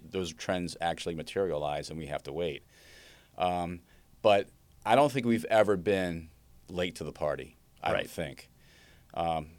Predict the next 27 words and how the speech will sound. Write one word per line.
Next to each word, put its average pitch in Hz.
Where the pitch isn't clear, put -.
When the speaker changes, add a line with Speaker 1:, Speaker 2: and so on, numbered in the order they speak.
Speaker 1:
a 98
good 156
example, 127
if 87
you 107
wanna 120
talk 127
about 98
this, 87
is, 85
is 85
the, 82
the, 82
the 82
market 90
calls 90
I 78
called, 82
I 90
made 87
last 87
November 80
Speaker 2:
Mm-hmm. 120
Speaker 1:
on 113
our 78
podcast. 76
Um, 73